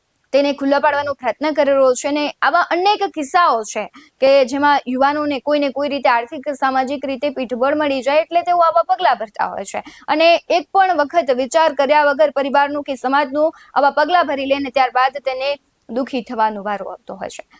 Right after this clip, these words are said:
પણ જો લગ્ન નોંધણીમાં માતા પિતાની સહી હશે તો આવા કિસ્સાઓ છે અમુક અંશે આપણે ઘટાડી શકીશું. બાકી દરેક સમાજમાં આ દૂષણ વધી રહ્યું છે અને કુરિવાજો અને ખાસ કરીને જ્યાં લગ્ન નોંધણી અને દીકરીઓ ભાગી જાય છે તેના કિસ્સાઓ દિવસે ને દિવસે વધી રહ્યા છે. જો આને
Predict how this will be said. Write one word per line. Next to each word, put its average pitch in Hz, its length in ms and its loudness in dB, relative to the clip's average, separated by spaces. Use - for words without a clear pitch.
પણ 359 160 0
જો 381 100 2
લગ્ન 349 340 2
નોંધણીમાં 370 480 -2
માતા 311 240 0
પિતાની 294 380 -2
સહી 302 260 2
હશે 311 300 2
તો 285 140 2
આવા 262 160 4
કિસ્સાઓ 294 500 2
છે 294 160 0
અમુક 262 260 0
અંશે 269 240 0
આપણે 254 200 0
ઘટાડી 277 400 -2
શકીશું. 320 520 -4
બાકી 359 240 2
દરેક 349 280 2
સમાજમાં 320 600 2
આ 311 60 2
દૂષણ 285 360 -4
વધી 269 220 0
રહ્યું 302 320 2
છે 294 240 2
અને 285 160 2
કુરિવાજો 294 720 0
અને 285 340 0
ખાસ 277 280 -2
કરીને 302 380 0
જ્યાં 269 200 0
લગ્ન 269 300 -4
નોંધણી 285 320 -4
અને 330 100 0
દીકરીઓ 359 420 0
ભાગી 269 380 0
જાય 226 240 0
છે - 200 -14
તેના 285 180 2
કિસ્સાઓ 285 520 0
દિવસે 247 300 -6
ને 247 100 -4
દિવસે 269 340 0
વધી 302 240 2
રહ્યા 294 200 4
છે. 320 240 -4
જો 294 140 -4
આને 285 440 2